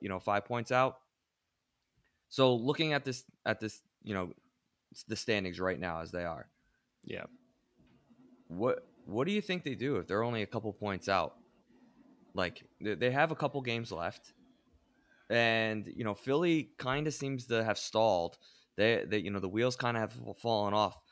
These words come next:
Speaker 1: Uh, you know, the, I don't know if you saw the, what is it, uh, Brizgalov and what you'll call it, Voracek going at it online. Um,
Speaker 2: <laughs>
Speaker 1: Columbus is injury ridden. Uh, you know, Carolina is one of those teams that they'll, they'll be up there at the end of the day. I think, you know, they,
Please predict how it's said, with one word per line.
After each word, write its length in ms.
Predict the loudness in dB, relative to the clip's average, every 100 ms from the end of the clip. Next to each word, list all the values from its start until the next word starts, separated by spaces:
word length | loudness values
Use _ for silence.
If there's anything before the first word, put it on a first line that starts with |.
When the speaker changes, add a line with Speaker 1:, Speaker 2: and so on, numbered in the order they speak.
| _ _ -2
Speaker 1:
Uh, 360 | 2 2 2 -2
you 120 | -6 -6
know, 220 | -6 -8 -10
the, 120 | -12 -14 _ _ _ _ _ _ -6
I 80 | -2
don't 100 | 2
know 80 | 0
if 120 | 0
you 60 |
saw 280 | 0 4 4
the, 340 | 4 2 0 -2
what 160 | -6
is 100 | -4
it, 100 | -6 -4
uh, 280 | -4 -2 -4 -8 _ _ _ -8
Brizgalov 720 | 0 4 6 6 6 4 0
and 480 | 0 0 -2 -4 -10 _ _ _ _ _ -12
what 180 | -8
you'll 100 | -8
call 200 | -2 -2 0
it, 40 |
Voracek 420 | 0 0 2 0 0 -2
going 280 | 2 2 4
at 160 | 4 4
it 120 | 4
online. 600 | 2 0 0 0 -2 -6 _ _ _
Um, 320 | -2 0 0 -4
Speaker 2:
<laughs> 40 |
Speaker 1:
Columbus 480 | -2 0 2 0 -2
is 260 | -2 -2 -4
injury 400 | -4 -2 0 0
ridden. 440 | 0 0 0 -2 -6 _ _ _ -10
Uh, 260 | -4 -2 -4 -10 -6
you 100 | -4
know, 100 | 0
Carolina 800 | 4 4 4 4 4 4 2 0
is 160 | -2
one 140 | 0 2
of 60 |
those 160 | 0 -2
teams 260 | -4 -2
that 260 | 0 0 2
they'll, 220 | 0 0
they'll 200 | 2 2
be 140 | 4 4
up 160 | 4
there 140 | 6 4
at 120 | 4
the 80 | 0
end 120 | -2
of 80 | -2
the 80 | -2
day. 240 | -2 0
I 120 | 0
think, 320 | -2 -8 -8 -6
you 100 | -4
know, 140 | -4
they, 180 | -4